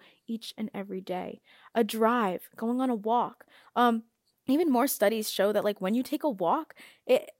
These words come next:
improves your creativity and is why we come up with better solutions, which makes so much sense because some of my deepest and most important conversations have happened when I was on a walk with my mom, which is why I brought it up earlier too. But seeing how all of this comes full circle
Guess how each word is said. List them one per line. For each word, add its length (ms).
improves 480
your 120
creativity 720
and 100
is 100
why 180
we 100
come 140
up 120
with 100
better 220
solutions, 640
which 160
makes 180
so 260
much 200
sense 340
because 240
some 120
of 60
my 180
deepest 400
and 100
most 220
important 380
conversations 580
have 140
happened 380
when 120
I 80
was 180
on 160
a 60
walk 300
with 120
my 100
mom, 340
which 120
is 120
why 180
I 40
brought 200
it 80
up 220
earlier 320
too. 220
But 180
seeing 260
how 360
all 260
of 100
this 200
comes 300
full 200
circle 520